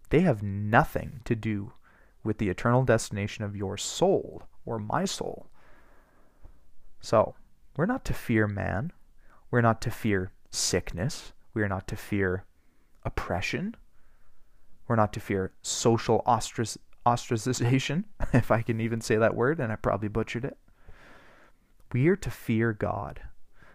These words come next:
Yes, God is our loving, beautiful, gracious Father.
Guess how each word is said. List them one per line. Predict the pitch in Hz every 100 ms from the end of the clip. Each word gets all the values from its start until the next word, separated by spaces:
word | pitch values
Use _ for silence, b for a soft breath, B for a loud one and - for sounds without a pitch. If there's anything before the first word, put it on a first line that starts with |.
| b
Yes, | 131 139 -
God | 131 117
is | 113 107
our | 98
loving, | 98 104 117 120 110 95 92 -
beautiful, | 120 123 120 117 107 101
gracious | - 107 107 - 113
Father. | - 104 98 95 - -